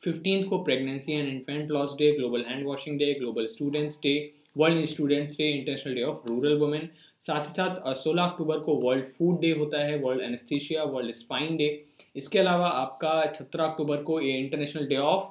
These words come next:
the eradication of poverty है। इसके अलावा, अ, बीस अक्टूबर को world statistics day होता है। इसके अलावा इक्कीस अक्टूबर को police commemoration डे हो जाता है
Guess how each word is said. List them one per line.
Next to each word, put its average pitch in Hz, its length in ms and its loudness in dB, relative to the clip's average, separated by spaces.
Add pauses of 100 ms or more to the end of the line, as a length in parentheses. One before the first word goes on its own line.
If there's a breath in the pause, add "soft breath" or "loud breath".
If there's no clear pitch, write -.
(140)
the 143 100 0
eradication 143 720 -2
of 143 60 -2 (160)
poverty 131 460 0
है। 151 180 -2 (440 loud breath)
इसके 147 200 0
अलावा, 160 320 4
अ, 165 200 -4
बीस 139 440 0
अक्टूबर 151 340 0
को 151 160 6
world 135 320 2
statistics 147 800 -4
day 147 120 2
होता 147 300 -2
है। 151 200 -8 (280 loud breath)
इसके 156 220 -2
अलावा 156 200 4
इक्कीस 180 460 0
अक्टूबर 151 360 2
को 160 260 4
police 143 380 0
commemoration 135 680 -2
डे 147 120 0
हो 139 140 -2
जाता 135 300 -4
है 165 220 -8